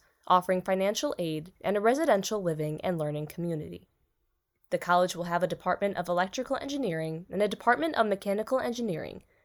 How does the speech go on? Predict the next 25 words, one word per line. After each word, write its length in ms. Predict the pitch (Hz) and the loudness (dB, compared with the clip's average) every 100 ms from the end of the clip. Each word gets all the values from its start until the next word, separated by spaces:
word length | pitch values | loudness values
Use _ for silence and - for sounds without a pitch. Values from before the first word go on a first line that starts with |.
| _ - | _ -2
with 140 | 185 | -2
three 240 | - 240 285 | 0 -2 0
degree 300 | 294 202 202 | -2 -2 -4
programs 580 | - 175 160 156 156 | 2 2 2 -2 -2
in 100 | - | -2
electrical, 640 | 170 180 196 233 269 269 277 - | 0 0 0 -2 2 2 0 -4
mechanical, 800 | 269 190 165 156 170 156 165 _ | -2 0 0 0 -2 -2 -2 _
and 160 | - 208 | 0 2
general 320 | 170 156 156 | 2 0 -2
engineering. 640 | - 156 165 156 - - - _ _ _ _ - - _ _ _ | -2 -4 -6 -8 -10 -14 -18 _ _ _ _ -20 -20 _ _ _
I 160 | 185 190 | 6 8
S 160 | 185 | 6
U 100 | 202 | 0
plans 360 | 202 - 180 180 | -2 0 0 -2
to 140 | - | 0
accept 440 | 185 - 202 196 - | 0 2 2 2 0
one 140 | 247 | 0
hundred 340 | 277 247 226 220 | 0 2 2 4
and 180 | 185 | 2
thirty 280 | 175 214 240 | 0 -2 0
students 480 | 269 202 160 160 - | -2 -2 -2 -2 -2
into 180 | 170 170 | -2 0
their 160 | 165 | 0
first 340 | 165 196 208 - | 0 0 0 -4
class, 480 | - 151 - - | -6 -6 -6 -8